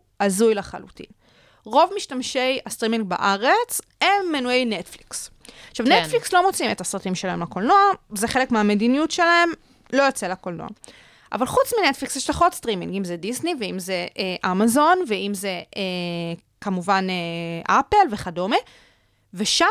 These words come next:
Speaker 1: את רואה מספרים מאוד קטנים של משתמשי מנועי סטרימינג בארץ.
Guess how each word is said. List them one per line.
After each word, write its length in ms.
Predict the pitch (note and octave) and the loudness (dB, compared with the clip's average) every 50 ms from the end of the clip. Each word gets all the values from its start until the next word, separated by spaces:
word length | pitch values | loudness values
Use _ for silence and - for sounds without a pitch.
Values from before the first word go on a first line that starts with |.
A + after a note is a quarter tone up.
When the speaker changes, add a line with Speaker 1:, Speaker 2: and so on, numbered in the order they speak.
| B4 D5 C5+ B4 | 2 0 -4 -4
Speaker 1:
את 40 | - | 0
רואה 160 | A3+ A#3 C#4 F4 A4+ | 2 4 4 4 2
מספרים 480 | C5 - - - - A3+ - C#4 D#4+ D#4 | -2 -6 -6 -4 -4 0 2 4 4 6
מאוד 360 | C4+ A#3 - - B3+ C4+ C#4 | 4 4 4 4 4 4 4
קטנים 400 | - - - - F4 C#4+ A3+ G#3 | 0 -2 0 0 2 2 2 0
של 140 | G#3 - C#4+ | 2 2 2
משתמשי 680 | C4+ C#4 C4+ - - C#4 C4 A#3 - - G#3+ F#3 F#3+ G3 | 4 4 2 2 2 0 0 0 -2 0 0 0 2 2
מנועי 520 | G3 A3+ C4 C4 C4 B3 A3 F#3+ F3 F#3 G#3 | 2 2 4 4 4 4 4 2 2 0 -2
סטרימינג 460 | - - - A3+ F#3+ F#3 F#3+ F#3+ F#3+ | -4 -2 0 0 2 4 4 4 4
בארץ. 600 | C4 C4+ - A#4+ D5 C5+ - - - - - - | 4 2 2 2 -2 -2 -2 -2 -4 -4 -8 -10